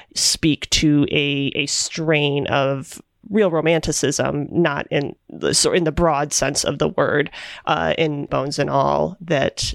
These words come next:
is less present in Badlands, especially as it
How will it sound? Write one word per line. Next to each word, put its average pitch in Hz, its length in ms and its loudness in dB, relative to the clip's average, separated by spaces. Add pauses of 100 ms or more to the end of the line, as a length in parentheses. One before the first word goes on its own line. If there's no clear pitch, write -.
is - 380 2
less - 440 0
present - 500 -2
in - 220 -2
Badlands, - 560 0
especially - 480 -2
as - 160 -4
it - 240 -10